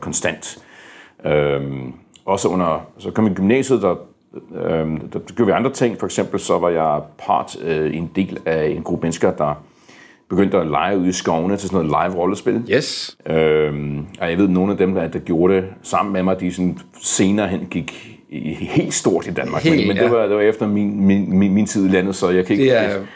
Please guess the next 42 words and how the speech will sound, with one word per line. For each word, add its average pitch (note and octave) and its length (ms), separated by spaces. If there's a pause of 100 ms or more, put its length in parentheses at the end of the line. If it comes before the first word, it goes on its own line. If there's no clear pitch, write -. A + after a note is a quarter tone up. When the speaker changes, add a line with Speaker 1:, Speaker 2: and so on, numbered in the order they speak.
(160)
Speaker 1:
men - 100
der G#2 60
var F#2+ 80
åbenbart F#2+ 260
et E2+ 80
T D#3 160
V-show, F3 320
der D3+ 60
blev D3 140
lavet D3 180
af D#3 100
det, D3+ 80
og G#2 80
alt A#2+ 120
Speaker 2:
Ja, D3 160
Speaker 1:
muligt. A2 160 (260)
Speaker 2:
ja. C#3+ 80
Speaker 1:
Men C3 100
det D3 80
var E3 60
jeg B2 140
part A2+ 180
med, A2+ 100
men, G#2+ 320
men G#2+ 160
vi D#3+ 100
var D#3+ 60
jo C3 80
ikke - 280 (260)
så - 420
rollespilleragtige E2 1200
der. E2 220
Vi, F#2 280
Speaker 2:
Right. A2 240
Speaker 1:
vi, F#2+ 40
vi A2 60
gik A#2+ 220
rundt A2 200
med G2 220
sådan F2+ 160
nogle F#2+ 120
store G2 280